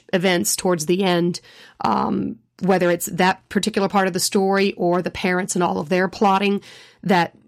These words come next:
pushes it to the point where Alex's sacrifice or his death doesn't get the impact it deserves.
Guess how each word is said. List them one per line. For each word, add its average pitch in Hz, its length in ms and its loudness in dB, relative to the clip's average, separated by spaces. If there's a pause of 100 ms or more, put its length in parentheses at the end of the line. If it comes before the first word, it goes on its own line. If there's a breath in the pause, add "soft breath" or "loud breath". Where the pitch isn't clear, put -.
pushes 185 380 2
it 175 80 -2
to - 80 -2
the 180 80 -2
point 185 340 -2
where 170 380 2
Alex's 170 720 0
sacrifice 175 680 0
or 190 260 -2
his 170 160 0
death 175 400 0
doesn't 175 400 0
get 175 220 -2
the 175 120 0
impact 170 360 -2
it - 80 -6
deserves. 165 520 -4